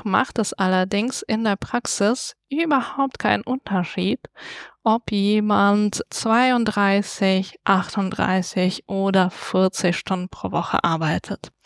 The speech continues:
Die Produktivität wird bei engagierten Personen gleich ausfallen. Wenn der Fachbereich und du wirklich zur Überzeugung kommt,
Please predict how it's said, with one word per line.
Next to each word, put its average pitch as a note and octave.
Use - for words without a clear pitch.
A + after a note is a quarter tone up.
Die G#3+
Produktivität G3+
wird F#3+
bei F#3
engagierten F#3
Personen E3+
gleich F3
ausfallen. -
Wenn G#3
der C#4
Fachbereich G#3+
und F#3
du F3+
wirklich G#3
zur G3+
Überzeugung F#3
kommt, -